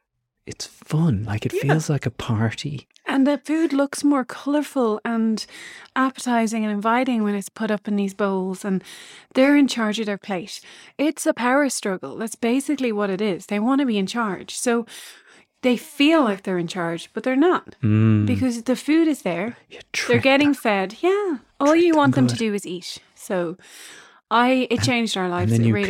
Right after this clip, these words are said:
Speaker 2: did.
Speaker 1: cackle with laughter in the
Speaker 2: <laughs>
Speaker 1: kitchen and
Speaker 2: And
Speaker 1: you
Speaker 2: I
Speaker 1: high five the air
Speaker 2: <laughs>
Speaker 1: and you go, "Thank, thank God I got that tip," because you really do. Like, well, like,
Speaker 2: Yeah.
Speaker 1: let's be honest. This is a shout out to all the parents out there who have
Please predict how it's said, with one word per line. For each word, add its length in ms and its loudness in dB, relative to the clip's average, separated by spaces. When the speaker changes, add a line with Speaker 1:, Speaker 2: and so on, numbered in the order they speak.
Speaker 2:
did. 20 -4
Speaker 1:
cackle 460 2
with 160 0
laughter 420 2
in 200 6
the 80 4
Speaker 2:
<laughs> 120 -4
Speaker 1:
kitchen 380 0
and 160 4
Speaker 2:
And 80 4
Speaker 1:
you 60 -2
Speaker 2:
I 20 -4
Speaker 1:
high 160 6
five 340 2
the 180 2
air 400 2
Speaker 2:
<laughs> 260 2
Speaker 1:
and 140 6
you 200 0
go, 460 2
"Thank, 420 -2
thank 180 -2
God 180 0
I 60 0
got 180 -2
that 160 -4
tip," 220 -6
because 260 -4
you 80 -2
really 320 -2
do. 400 -2
Like, 180 -4
well, 200 -4
like, 200 -4
Speaker 2:
Yeah. 100 -2
Speaker 1:
let's 180 0
be 100 -4
honest. 320 -4
This 200 0
is 140 -2
a 160 -4
shout 320 0
out 160 2
to 220 -4
all 260 2
the 80 2
parents 340 0
out 160 -2
there 180 -2
who 200 0
have 420 -2